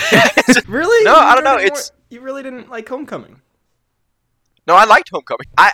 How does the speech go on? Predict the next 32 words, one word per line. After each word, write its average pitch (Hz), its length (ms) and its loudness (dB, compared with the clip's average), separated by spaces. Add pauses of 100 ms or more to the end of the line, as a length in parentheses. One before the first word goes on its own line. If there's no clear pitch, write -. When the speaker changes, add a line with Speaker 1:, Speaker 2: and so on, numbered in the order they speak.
Speaker 2:
I 226 40 4
don't 262 100 0
know. 240 240 2
I 202 120 2
think 202 240 -6
the 196 120 -10
ending 190 340 -2
of 143 80 -6
this 139 140 -6
one 151 120 -8
was 143 100 -8
just - 160 -12
so 156 120 -4
satisfying. 104 560 -6 (100)
Also, 160 320 -2
c-, - 220 -10
I, 143 80 4
lo-, 147 140 2
I 147 100 2
love 156 200 0
the - 120 -2
action 151 300 -4
scenes 160 360 -12
with 147 120 -16
the, 123 320 -4 (300)
was 127 140 -8
it, - 120 -18 (140)
is 117 60 -16
it, 113 140 -10 (1040)
E-, 151 220 -16
is 127 80 -14
it 131 80 -16